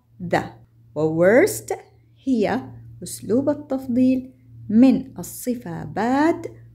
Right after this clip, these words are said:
وفي المقارنة تكون worse. But أسماء always helps me because she is better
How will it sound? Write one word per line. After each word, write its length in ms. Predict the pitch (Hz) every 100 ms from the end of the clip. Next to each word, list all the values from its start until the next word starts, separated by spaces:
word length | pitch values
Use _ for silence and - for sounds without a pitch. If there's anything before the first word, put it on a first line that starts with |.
| _
وفي 220 | 190 -
المقارنة 760 | 269 247 247 254 240 247 240 247
تكون 720 | 240 233 - 240 233 233 233 _ _ -
worse. 680 | 190 190 - - - - - - - _ _ _ - - _ _ _ - - - - - - 196
But 300 | 392 - - _ _ _ _ _ _
أسماء 600 | 370 - - - 156 151 147 -
always 640 | 220 233 254 262 320 370 - -
helps 540 | 285 247 180 - - -
me 480 | 175 247 - - - _ _ - _
because 720 | 156 160 156 - 214 277 330 - -
she 520 | - - - 160 - -
is 260 | 302 - - _ _
better 480 | 165 170 226 285 311